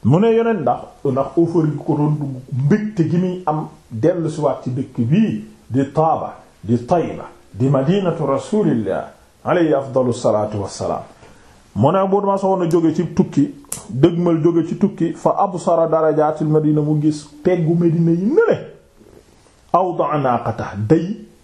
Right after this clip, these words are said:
rëppatal, day gën a gaawal géléem gi ngir mu gën a gaaw, ngir mu gën a mën a àgg. Wa in kaana dabba harrakaha, bu dee ne ab kii la nag, nu mu tudd, hein,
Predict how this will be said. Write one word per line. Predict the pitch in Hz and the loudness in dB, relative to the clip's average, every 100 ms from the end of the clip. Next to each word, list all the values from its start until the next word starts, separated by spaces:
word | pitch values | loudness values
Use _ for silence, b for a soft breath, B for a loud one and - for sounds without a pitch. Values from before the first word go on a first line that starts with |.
| _ - | _ -2
rëppatal, | 135 226 - 233 208 147 | 2 2 2 -2 0 0
day | 147 160 143 | 2 0 0
gën | 208 | 2
a | 240 165 | 2 2
gaawal | 208 240 226 247 392 - | 2 2 0 -2 -6 -6
géléem | 143 170 196 185 151 | 6 6 6 2 0
gi | |
ngir | 156 185 | 0 2
mu | 175 156 | 2 4
gën | 175 | 4
a | 151 | 6
gaaw, | 127 87 - - | 4 4 -2 -6
ngir | 117 170 165 | 2 4 4
mu | 147 | 4
gën | 170 | 4
a | 160 | 4
mën | 151 | 2
a | 131 110 | 2 0
àgg. | 82 - b b b b b b _ _ _ _ - - - _ _ | -2 -10 b b b b b b _ _ _ _ -20 -20 -20 _ _
Wa | 123 214 | 2 2
in | 269 269 - | 0 -2 2
kaana | 247 254 254 247 | 2 2 0 0
dabba | 208 240 247 247 254 254 - - | 0 2 2 0 0 0 -2 -14
harrakaha, | - 147 120 117 104 104 - 71 - - - - _ _ _ _ _ _ b b b b b b b | -8 -4 -2 -2 -2 -4 -4 -4 -6 -20 -20 -20 _ _ _ _ _ _ b b b b b b b
bu | - 131 226 | 2 4 4
dee | 262 254 254 | 4 2 2
ne | 269 277 - - - - | 0 -2 -8 -20 -6 -2
ab | 226 - | -2 -2
kii | - 254 | 0 2
la | 226 | 2
nag, | 196 208 185 | 0 -4 0
nu | 196 | 0
mu | 208 | 2
tudd, | 196 165 233 - - - - - _ - _ _ _ _ _ _ _ | 2 2 0 -6 -20 -20 -20 -20 _ -20 _ _ _ _ _ _ _
hein, | 139 160 | 0 2